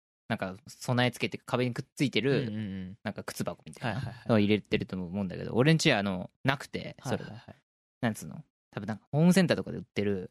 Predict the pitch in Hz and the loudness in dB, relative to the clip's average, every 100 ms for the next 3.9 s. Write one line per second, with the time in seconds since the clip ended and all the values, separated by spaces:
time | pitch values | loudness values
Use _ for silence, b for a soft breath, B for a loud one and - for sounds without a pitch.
0 | - 135 110 104 104 - - 113 120 151 | -6 -4 -4 -6 -10 -12 -12 -2 4 6
1 | 170 160 156 147 _ _ - 135 143 139 | 6 6 4 2 _ _ -4 2 4 4
2 | - - 135 117 85 - 165 165 151 143 | 2 0 2 2 -2 -2 2 4 4 2
3 | 120 104 - - _ _ - 107 | 0 -2 -8 -16 _ _ -6 -6